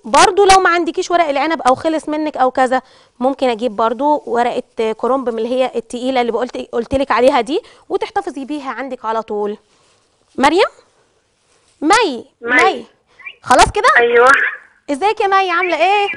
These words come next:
Speaker 2: ازيك يا استاذه نور؟
Speaker 1: ربنا يخليكي يا حبيبتي، تسلمي لي يا رب. ايه رايك في الطاجن
Speaker 2: الأكل،
Speaker 1: الحلو ده؟
Speaker 2: الاكل بتاعك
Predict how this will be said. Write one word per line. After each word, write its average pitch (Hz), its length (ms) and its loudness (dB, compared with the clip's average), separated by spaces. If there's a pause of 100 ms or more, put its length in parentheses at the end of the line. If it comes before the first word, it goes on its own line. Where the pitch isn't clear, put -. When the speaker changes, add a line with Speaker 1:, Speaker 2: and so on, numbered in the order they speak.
(600)
Speaker 2:
ازيك 269 480 0
يا 254 120 4
استاذه 247 280 -2
نور؟ 247 220 6 (240)
Speaker 1:
ربنا 302 280 4
يخليكي 311 400 -4
يا 277 40 -6
حبيبتي، 269 320 -6
تسلمي 247 440 -2
لي 277 80 0
يا 247 100 4
رب. 269 140 4 (580)
ايه 339 60 8
رايك 427 220 4
في 359 120 -6
الطاجن 269 200 4
Speaker 2:
الأكل، - 180 4
Speaker 1:
الحلو 359 220 6
ده؟ 311 260 2 (640)
Speaker 2:
الاكل 277 460 0
بتاعك 277 480 2